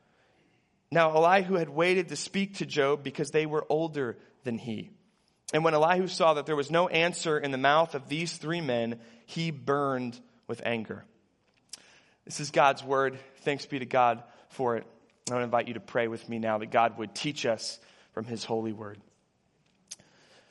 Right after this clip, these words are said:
Lord God, uh, we come to you this morning in a posture of humility,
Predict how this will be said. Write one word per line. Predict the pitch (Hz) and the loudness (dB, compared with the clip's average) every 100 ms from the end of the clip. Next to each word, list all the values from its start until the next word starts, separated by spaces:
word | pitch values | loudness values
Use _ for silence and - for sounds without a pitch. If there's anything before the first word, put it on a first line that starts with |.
| _ _ _ _ _ - - _ _ | _ _ _ _ _ -20 -20 _ _
Lord | 156 160 | -2 2
God, | 160 156 143 156 - - | 6 6 4 -2 -14 -2
uh, | 127 127 | -2 -2
we | |
come | 151 175 175 | -2 2 2
to | 165 160 | 0 -6
you | 165 | -6
this | 143 - | -6 -8
morning | 160 156 151 151 | -2 -2 -2 0
in | 170 | 0
a | 160 | 0
posture | - 156 156 - 156 | 2 2 2 -4 -4
of | 131 | -4
humility, | - 147 147 151 147 147 | -8 -2 0 0 -4 -10